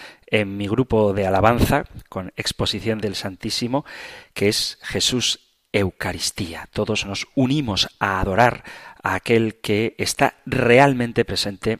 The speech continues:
en el Santísimo Sacramento del altar. Y es que de lo que estamos hablando en estos últimos programas es precisamente del sacramento de la Eucaristía. Estuvimos viendo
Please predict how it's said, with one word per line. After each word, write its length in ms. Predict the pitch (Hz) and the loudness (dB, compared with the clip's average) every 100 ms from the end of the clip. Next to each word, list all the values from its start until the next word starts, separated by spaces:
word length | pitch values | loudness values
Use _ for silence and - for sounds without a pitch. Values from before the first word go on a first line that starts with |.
| _ - | _ -4
en 120 | 107 | -2
el 140 | 117 | 0
Santísimo 680 | - 98 92 151 156 135 120 | -2 -6 -2 -2 0 0 0
Sacramento 580 | - - 104 135 131 113 | -2 0 0 0 0 0
del 140 | 104 | 2
altar. 300 | 120 - 190 | 2 4 4
Y 80 | 131 | 4
es 120 | 135 | 2
que 120 | - | 2
de 80 | 147 | 2
lo 100 | 101 | 2
que 80 | - | -2
estamos 400 | - 107 101 - | 2 2 2 0
hablando 320 | 113 160 139 | 4 4 4
en 80 | 104 | -2
estos 320 | 98 110 - - | -4 -6 -6 2
últimos 460 | 143 120 101 101 | 2 2 -4 -6
programas 520 | - 135 120 120 127 - - - - | 0 2 2 2 -2 -4 -12 -14 -4
es 260 | 123 120 - | 2 2 2
precisamente 920 | 104 95 107 107 101 98 113 117 - | -4 -2 -2 -2 -4 -2 0 0 -2
del 360 | - 131 147 - | 2 4 4 -2
sacramento 880 | - - 165 117 113 131 - 131 - _ | -2 0 2 0 -2 -4 0 0 0 _
de 160 | 107 110 | -2 0
la 220 | 123 147 - _ _ - | 0 -2 -10 _ _ 4
Eucaristía. 1000 | 107 101 - 95 87 - - 95 78 - - - - - | 6 4 0 -4 -4 -6 -6 -10 -14 -16 -18 -20 -18 -4
Estuvimos 560 | - - 139 190 175 | 0 6 6 8 4
viendo 460 | 147 190 170 131 156 | 6 4 6 0 0